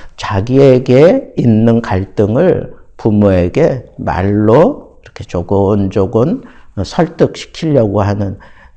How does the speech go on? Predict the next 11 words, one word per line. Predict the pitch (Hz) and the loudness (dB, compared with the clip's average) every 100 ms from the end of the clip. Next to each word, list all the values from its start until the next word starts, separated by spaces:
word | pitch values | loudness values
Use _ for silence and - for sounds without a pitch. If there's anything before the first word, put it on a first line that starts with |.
| - - | -16 -6
그런 | 131 113 131 214 254 240 | -2 2 2 2 0 -4
아이들로 | - 90 98 101 101 98 101 175 170 - - | -4 -2 0 -2 -4 -4 0 0 0 -6 -14
키워내야 | - 294 254 269 165 156 | -6 -4 -2 -2 0 -2
된다. | 151 101 92 98 113 113 _ _ _ - 139 - | -2 -6 -6 -8 -8 -12 _ _ _ -18 -18 -16
그러면 | - 123 110 101 170 139 - - - | 0 2 2 0 0 -2 -8 -20 -6
이 | 110 104 | 0 0
아이는 | 90 90 98 196 254 - - _ - _ | 0 -2 0 -2 -2 -8 -20 _ -20 _
반드시 | - - 110 170 - 143 - 135 95 - - _ - | -10 -2 -2 0 0 -2 -4 -4 -4 -8 -20 _ -4
이 | 104 98 101 104 123 | 0 2 2 0 -2
미래의, | 117 123 127 113 107 131 285 - - - - | 2 4 6 4 4 4 2 -4 -20 -20 -14
어, | 92 87 | -12 -8